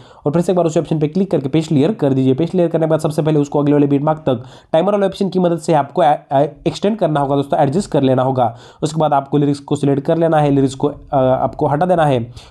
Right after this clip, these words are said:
और आपको आगे के लिरिक्स लिख लेना है। दोस्तों, आगे का लिरिक्स है हमारा कुछ ऐसी सुबह सा। दोस्तों, आप क्या कर सकते हैं, अगर, अ, लिरिक्स में चार वर्ड है तो दोस्तों, आप इस तरह से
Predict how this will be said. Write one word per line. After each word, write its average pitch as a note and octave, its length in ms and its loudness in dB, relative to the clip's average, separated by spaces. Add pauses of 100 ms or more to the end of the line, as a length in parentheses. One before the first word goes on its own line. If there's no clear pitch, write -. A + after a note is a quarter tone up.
(140)
और D#3 80 0
आपको C#3 280 -2
आगे C#3 280 0
के C#3 100 -2
लिरिक्स D3 260 -2
लिख C3+ 140 -4
लेना B2+ 160 0
है। B2+ 100 2
दोस्तों, D#3 260 0
आगे E3 140 0
का F3 80 -2
लिरिक्स F3 240 0
है D#3+ 60 2
हमारा D3 160 0
कुछ D3 380 -4
ऐसी C#3+ 540 0 (1700)
सुबह C3 160 0
सा। B2+ 100 0
दोस्तों, D#3 220 0
आप E3 220 -4 (220)
क्या F#3 100 0
कर F#3+ 100 0
सकते F#3 260 -2
हैं, E3+ 180 0 (360)
अगर, D#3 220 2
अ, B2+ 420 2
लिरिक्स D3+ 460 -2
में D3+ 140 0
चार D3+ 220 0
वर्ड D3+ 240 2
है C#3+ 100 0
तो C#3+ 140 0
दोस्तों, C#3+ 220 0
आप C#3 80 -2 (200)
इस D#3 160 -8
तरह C#3+ 140 0
से F#3 320 -4